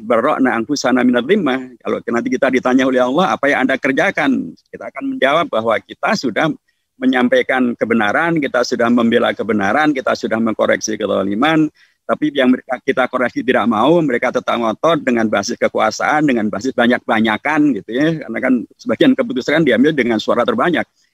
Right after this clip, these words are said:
bukan atas kebenaran itu sendiri. Kita sudah sampaikan, "Ya Allah, kami sudah sampaikan dengan cara yang, yang terbaik, yang argumentatif, yang terbuka,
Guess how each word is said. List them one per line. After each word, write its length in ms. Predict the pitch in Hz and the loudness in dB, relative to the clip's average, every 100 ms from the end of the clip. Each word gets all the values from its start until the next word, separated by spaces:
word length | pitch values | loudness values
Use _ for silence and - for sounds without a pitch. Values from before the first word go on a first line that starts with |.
| _ | _
bukan 320 | - - 120 110 | -20 -4 -4 -2
atas 320 | 107 120 - | -2 -2 -2
kebenaran 400 | 104 104 104 95 | -4 -2 -2 -2
itu 80 | 107 | -4
sendiri. 320 | 120 127 104 | -2 0 -2
Kita 220 | - 151 | -2 0
sudah 160 | 175 - | 0 0
sampaikan, 400 | 147 175 165 135 | 0 0 0 0
"Ya 80 | 104 | 0
Allah, 320 | 117 175 190 | 0 0 0
kami 160 | 135 | -2
sudah 160 | - 120 | 0 0
sampaikan 480 | 123 120 123 143 135 | 2 2 2 2 2
dengan 240 | 117 113 | 2 0
cara 320 | 113 120 131 | 2 2 2
yang, 240 | 127 110 101 _ _ _ _ | 2 0 -6 _ _ _ _
yang 160 | 117 | -2
terbaik, 560 | 113 120 117 117 151 180 - 127 | 0 0 2 2 2 0 -6 -4
yang 240 | 113 110 | -2 -2
argumentatif, 1120 | 110 113 113 113 110 117 113 - 175 - - | -2 -2 -2 -2 0 0 0 0 0 0 -4
yang 320 | 120 110 107 | 0 0 0
terbuka, 880 | 104 - 120 113 110 - 156 170 165 | -4 -4 -4 -4 -8 -4 -2 0 0